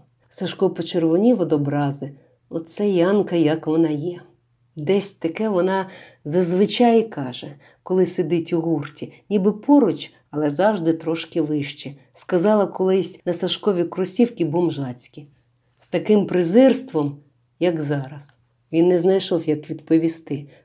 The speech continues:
Тобто знайшов, але пізно. Так і тепер. І що сказати? От що їй сказати? «Передаси батькові спасибі за рубашку і штани. Я завтра принесу». Пробурмотів задушено, хоч із язика рвалося щось геть інше, гостре і щіпливе.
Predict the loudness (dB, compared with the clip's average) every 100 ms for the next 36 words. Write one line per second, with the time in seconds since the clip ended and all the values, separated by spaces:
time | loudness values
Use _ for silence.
0 | _ -6 0 0 4 2 4 4 6 6
1 | 2 0 -4 -4 -2 -4 -6 -12 _ -8
2 | -4 -4 -4 -6 -6 -6 -10 _ _ -12
3 | -2 -2 0 0 0 -4 -6 -14 -10 -6
4 | -4 -6 4 4 4 -2 -4 -6 -2 -4
5 | -4 -14 _ _ _ _ _ 0 2 2
6 | 2 0 4 2 2 0 -2 -4 -6 -4
7 | 0 0 0 2 2 2 0 -2 -4 -6
8 | -4 -4 -4 -4 -8 -12 _ _ _ _
9 | -2 0 0 0 -2 -6 0 4 4 0
10 | -8 -12 -14 _ _ _ _ _ _ _
11 | -2 2 2 2 0 0 -2 0 0 0
12 | -4 -4 -4 -6 -8 -20 _ -4 -2 -4
13 | -2 -2 0 -2 -2 -2 -2 -2 -4 -6
14 | -8 -10 -2 -2 0 0 0 -2 -2 -2
15 | -2 -4 -2 -2 -2 -4 -2 0 0 -2
16 | -10 -4 -4 -4 -8 -8